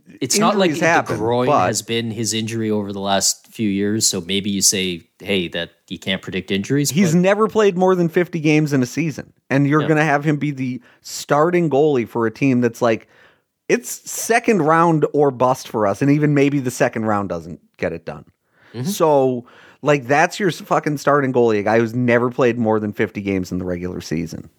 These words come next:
Speaker 2: It's
Speaker 1: Yep.
Speaker 2: crazy to me. You're going, "Oh,
Speaker 1: Yeah,
Speaker 2: yeah,
Speaker 1: we
Speaker 2: no, Ilya Samsonov, we'll play him, like, thirty, thirty-two games, something like that. No problem. That's, that's fine with me." Okay, well, Jesus Christ.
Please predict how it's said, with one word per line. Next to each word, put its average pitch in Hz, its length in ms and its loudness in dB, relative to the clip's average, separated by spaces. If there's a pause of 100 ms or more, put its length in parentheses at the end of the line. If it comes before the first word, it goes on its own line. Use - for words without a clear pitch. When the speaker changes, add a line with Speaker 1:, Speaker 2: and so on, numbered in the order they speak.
(160)
Speaker 2:
It's - 120 -12 (360)
Speaker 1:
Yep. 143 80 -2
Speaker 2:
crazy 131 400 -2
to 98 80 -8
me. 95 100 -6
You're 113 200 -2
going, 127 300 2 (220)
"Oh, 277 120 4
Speaker 1:
Yeah, 285 80 0
Speaker 2:
yeah, 269 100 4
Speaker 1:
we 226 40 2
Speaker 2:
no, 220 180 4
Ilya 220 260 2
Samsonov, 196 480 2
we'll 175 100 0
play 233 240 2
him, 147 120 4
like, 117 160 4
thirty, 117 260 2
thirty-two 110 400 -2
games, 110 260 0
something 120 160 -4
like 110 140 -2
that. 135 320 0
No 180 100 2
problem. 180 340 2 (140)
That's, - 300 -4
that's 156 160 0
fine 185 200 0
with 165 120 -2
me." 190 240 -2 (720)
Okay, 120 440 -4
well, 147 280 -8 (640)
Jesus 110 260 -14
Christ. 120 420 -8